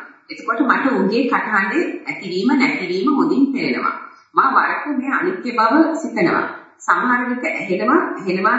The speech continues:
කිය අතාරිනවා. පාර ඇදෙනකොට දුරසිට කාර් එකක් එන සද්දය කාර් එකක් කියා සංඥාව ඉබේම එනවා. පහු වෙනකොට කාර්,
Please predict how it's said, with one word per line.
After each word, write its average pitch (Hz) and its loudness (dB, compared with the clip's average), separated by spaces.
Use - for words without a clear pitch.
කිය 254 0
අතාරිනවා. 131 0
පාර 180 4
ඇදෙනකොට 196 -4
දුරසිට 185 2
කාර් 185 2
එකක් 185 -2
එන 349 -6
සද්දය - -2
කාර් 165 2
එකක් - -6
කියා 220 -4
සංඥාව 180 0
ඉබේම 170 4
එනවා. - 2
පහු 214 4
වෙනකොට 294 4
කාර්, 214 2